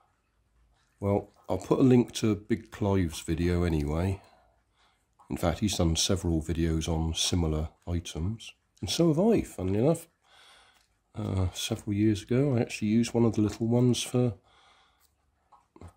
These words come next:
uh, f-, powering a small aeroplane.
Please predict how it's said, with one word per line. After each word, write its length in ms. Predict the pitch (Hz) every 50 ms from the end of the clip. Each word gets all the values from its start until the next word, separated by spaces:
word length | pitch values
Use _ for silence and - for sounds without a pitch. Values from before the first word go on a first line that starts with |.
| _ _ _ - -
uh, 420 | 120 120 120 123 123 127 123 117
f-, 220 | 107 - - - - _ -
powering 440 | - - 123 123 123 123 123 123 123
a 240 | 127 127 123 123
small 460 | 120 - - - 123 123 123 127 131 127
aeroplane. 800 | 131 143 151 147 113 82 - - 95 87 82 82 87 82 78